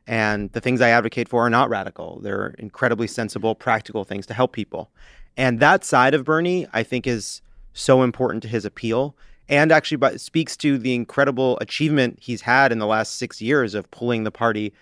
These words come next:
to the left, regardless of what happens moving forward. And I do, you know, if, if I were sort of sitting at a computer trying to figure out what Bernie should be saying now or what he should have been saying a week and a half ago,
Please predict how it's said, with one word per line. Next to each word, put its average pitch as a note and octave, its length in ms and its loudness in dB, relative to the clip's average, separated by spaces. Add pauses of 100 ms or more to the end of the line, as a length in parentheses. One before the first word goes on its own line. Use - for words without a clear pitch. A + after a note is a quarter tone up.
(140)
to C3+ 120 0
the A2+ 80 2
left, B2 300 4
regardless G#2+ 440 -2
of G2 60 -8
what G2 140 -8
happens G#2 280 -4
moving G2+ 220 -8
forward. B2 380 4 (380)
And B2 460 0 (120)
I A#2 60 -2
do, C#3 400 2 (580)
you C3 120 0
know, A#2 80 2
if, G#2+ 100 -10 (120)
if - 100 -20
I B2 160 4
were C3+ 300 4
sort G#2+ 200 -10
of G2 140 -16
sitting B2 340 -2
at A2+ 60 -2
a A2 40 -4
computer C#3 360 -2
trying A2+ 160 -4
to G#2+ 80 -6
figure A2+ 240 -2
out A2 180 0
what A2+ 160 -4
Bernie A2 320 -6
should - 200 -14
be G#2+ 100 -10
saying G#2+ 380 -4
now A2 280 0
or A#2+ 80 2
what G#2+ 100 -4
he G#2+ 60 -4
should G2+ 160 -10
have G#2 60 -6
been G#2+ 100 -6
saying G2+ 300 -6
a F#2+ 60 -10
week G#2 200 -10
and G#2 80 -8
a G2 40 -10
half C3 200 -2
ago, G2+ 300 -6